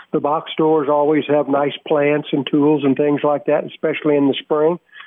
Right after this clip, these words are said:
But gift certificates to special online horticultural stores are a great idea also. So think about that before you get all of your gifts purchased. This is John Begnaud reporting from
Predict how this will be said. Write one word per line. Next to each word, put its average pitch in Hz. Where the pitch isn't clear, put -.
But 135
gift 202
certificates 190
to 160
special 180
online 170
horticultural 165
stores 175
are 139
a 120
great 156
idea 139
also. 135
So 151
think 233
about 175
that 180
before 175
you 160
get 160
all 190
of 190
your 190
gifts 170
purchased. -
This 180
is 151
John 190
Begnaud 147
reporting 135
from 151